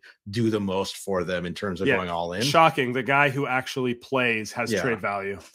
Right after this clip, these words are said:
Speaker 2: So,
Speaker 1: But I think,
Speaker 2: I mean,
Speaker 1: I mean,
Speaker 2: that's,
Speaker 1: I,
Speaker 2: that's a
Speaker 1: I,
Speaker 2: different conversation.
Speaker 1: yeah.
Speaker 2: Like, did they bungle
Speaker 1: Yes.
Speaker 2: other guys' trade value by, like,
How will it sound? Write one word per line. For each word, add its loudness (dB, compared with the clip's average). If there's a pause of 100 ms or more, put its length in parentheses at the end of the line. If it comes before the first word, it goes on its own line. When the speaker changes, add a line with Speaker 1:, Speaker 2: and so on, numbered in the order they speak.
(140)
Speaker 2:
So, 2
Speaker 1:
But 4
I 8
think, 2
Speaker 2:
I 8
mean, 8
Speaker 1:
I 8
mean, -
Speaker 2:
that's, 4
Speaker 1:
I, -8
Speaker 2:
that's 2
a -2
Speaker 1:
I, -6
Speaker 2:
different -6
conversation. -2
Speaker 1:
yeah. -6
Speaker 2:
Like, -4
did 0 (100)
they 4 (100)
bungle 2 (920)
Speaker 1:
Yes. 4
Speaker 2:
other 8
guys' 6
trade 2
value 4
by, 4
like, 0